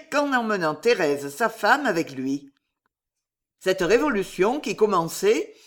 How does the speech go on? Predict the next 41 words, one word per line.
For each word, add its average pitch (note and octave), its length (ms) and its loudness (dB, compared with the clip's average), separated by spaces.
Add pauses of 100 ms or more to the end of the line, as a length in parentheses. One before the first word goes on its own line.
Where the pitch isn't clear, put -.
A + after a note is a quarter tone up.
(120)
lui E3 180 4
inspirait G#3+ 500 0
des F#3 180 0
craintes B3+ 480 -2
qui F3+ 100 0
ne D#3 100 -2
se D#3 140 -2
précisaient A3+ 500 -2
point, E3+ 400 0 (240)
mais G#3+ 200 -2
qui E3 160 -4
cependant A#3 640 -2
l'inquiétaient. D#3+ 840 -2 (720)
Il F3+ 140 0
avait E3 200 4
peur D4 260 0
pour B3+ 160 -6
son E3 240 0
oncle, B3+ 360 -2 (200)
qu'on F3+ 160 2
accusait A3 440 -2
de F3 80 2
plus C#4 300 -6
en B3+ 140 -2
plus F3 160 0
violemment F#3+ 500 0
d'être A#3 300 -4
un D#3+ 80 -2
traître. C3+ 600 -6 (460)
Il F3 140 2
avait D#3+ 180 2
peur B3 300 0
pour C4+ 180 -10
Thérèse, C#3+ 560 0 (360)
et G3 100 8
même G#3+ 280 0
il A3 120 -2
avait D#3+ 180 2
peur D4 300 -4
pour E3 180 -2
lui. C#3+ 400 -4